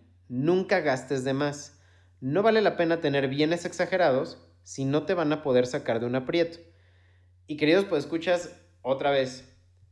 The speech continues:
hemos dicho cuántas veces aquí en Gimnasio Financiero: "No gastes lo que no tienes". De hecho, creo que lo dijimos desde el episodio número uno. Es algo que nos ha seguido, eh, como mantra en, en Gimnasio Financiero. Es algo que yo personalmente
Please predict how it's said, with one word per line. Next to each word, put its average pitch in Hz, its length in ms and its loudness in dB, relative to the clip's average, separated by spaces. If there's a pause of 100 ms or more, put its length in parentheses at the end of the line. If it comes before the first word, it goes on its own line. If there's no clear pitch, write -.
(260)
hemos 220 280 0
dicho 202 420 -2
cuántas 214 460 2
veces 185 240 0
aquí 170 220 -2
en 160 60 -2
Gimnasio 165 340 -2
Financiero: 151 640 0
"No 185 580 0
gastes 151 380 -2
lo 139 120 -2
que 131 120 -2
no 127 160 -2
tienes". 131 260 -2
De 147 60 0
hecho, - 160 -6
creo 180 140 -2
que 180 100 -2
lo 156 100 4
dijimos 143 420 -2
desde 127 160 -4
el 120 80 -2
episodio 139 560 -4
número 139 380 0
uno. 131 420 -2 (400)
Es - 80 -20
algo 160 200 6
que 165 80 0
nos 135 200 0
ha 147 60 0
seguido, 143 640 0 (420)
eh, 123 200 0
como 131 260 0
mantra 147 720 2
en, 127 300 -4
en 127 100 -6
Gimnasio 135 380 -6
Financiero. 135 420 -2
Es 147 80 -4
algo 147 180 0
que 139 120 -2
yo 147 120 0
personalmente 143 1120 0